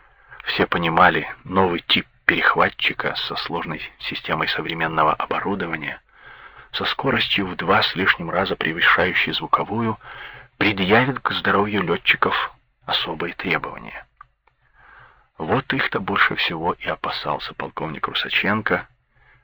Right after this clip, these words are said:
хотя никому об этом не говорил. Продолжались плановые полеты, и командир словно пытался проверить пределы своих возможностей, планировал себе самые сложные упражнения.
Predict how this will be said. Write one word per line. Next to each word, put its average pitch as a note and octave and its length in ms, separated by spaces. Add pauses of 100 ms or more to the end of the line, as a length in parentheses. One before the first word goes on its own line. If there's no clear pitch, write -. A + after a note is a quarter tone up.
(140)
хотя - 380
никому G2 640
об D#2+ 220
этом E2+ 480 (300)
не E2 140
говорил. - 580 (1500)
Продолжались F3 580
плановые - 480
полеты, A2+ 600
и D3 100
командир A2+ 680
словно A2+ 440
пытался A2 520
проверить F2+ 640
пределы F2 480
своих - 340
возможностей, F2 840 (600)
планировал G2 720
себе F2+ 300
самые B2 540
сложные F2+ 720
упражнения. - 960